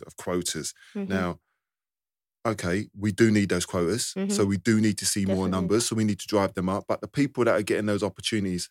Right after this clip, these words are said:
Speaker 1: have got the skill sets and have got the
Speaker 2: Mm-hmm.
Speaker 1: qualifications. Now, judge them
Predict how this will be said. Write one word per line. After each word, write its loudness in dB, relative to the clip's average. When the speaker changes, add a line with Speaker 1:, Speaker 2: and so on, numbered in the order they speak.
Speaker 1:
have -2
got -2
the -8
skill -2
sets -4
and -4
have -4
got -4
the -8
Speaker 2:
Mm-hmm. -8
Speaker 1:
qualifications. -4
Now, -2
judge 4
them 4